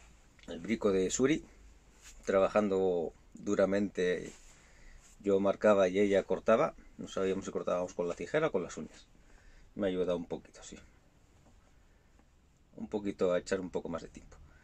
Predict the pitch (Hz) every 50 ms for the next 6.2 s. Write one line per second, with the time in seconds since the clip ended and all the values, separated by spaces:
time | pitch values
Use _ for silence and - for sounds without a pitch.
0 | - - - - - - - - - - - 107 113 139 135 117 - - - 117
1 | 113 - 156 147 147 143 139 139 131 127 120 120 139 156 151 - 160 170 - -
2 | - - - - - - - - - - - - - - - 104 - 101 107 120
3 | 123 - 120 - 117 120 117 117 110 110 107 104 101 117 123 - 123 107 101 95
4 | 101 104 98 110 104 98 95 95 90 90 - 101 - - 85 - - 113 120 143
5 | 156 - - - - - - - - - - - - - - - 95 95 101 110
6 | 127 147 -